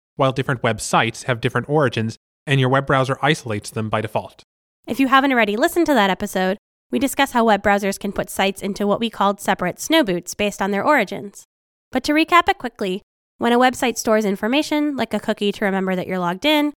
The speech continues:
Speaker 2: that information is available to other pages from the same website, the same origin.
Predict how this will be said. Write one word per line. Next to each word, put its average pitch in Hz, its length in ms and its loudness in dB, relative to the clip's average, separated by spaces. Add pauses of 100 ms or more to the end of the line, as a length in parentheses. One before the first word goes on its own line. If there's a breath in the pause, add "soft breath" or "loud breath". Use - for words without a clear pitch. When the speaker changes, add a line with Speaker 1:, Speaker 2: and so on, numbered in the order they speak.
(440)
Speaker 2:
that 262 160 2
information 349 500 2
is 339 120 2
available 220 400 2
to - 220 -6
other 330 240 4
pages 208 400 -4
from 208 120 -4
the 208 100 0
same 302 240 2
website, 180 440 -2 (220)
the 226 100 -4
same 226 300 0
origin. 196 480 -2